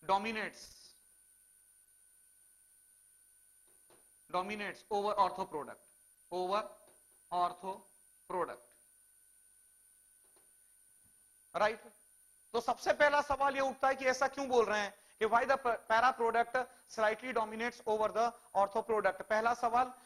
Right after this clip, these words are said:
दूसरा कि हमने nitration को perform करने के लिए nitrating mixture का इस्तेमाल क्यों नहीं किया, मतलब यहां पर मैंने concentrated एचएनओ थ्री क्यों नहीं लिया?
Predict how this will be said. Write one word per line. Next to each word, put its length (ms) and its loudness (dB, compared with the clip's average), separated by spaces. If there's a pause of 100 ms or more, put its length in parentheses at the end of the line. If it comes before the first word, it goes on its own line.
(140)
दूसरा 440 2
कि 140 -4
हमने 340 -2 (380)
nitration 520 0
को 100 0
perform 380 0
करने 300 -2
के 140 0
लिए 220 -4 (280)
nitrating 480 -4
mixture 320 -2
का 120 -2
इस्तेमाल 380 -4
क्यों 160 -10
नहीं 140 -6
किया, 280 -4 (280)
मतलब 260 -6
यहां 160 -2
पर 140 -6
मैंने 240 -6
concentrated 680 -4
एचएनओ 340 -2
थ्री 180 -8
क्यों 180 -8
नहीं 120 -6
लिया? 220 -6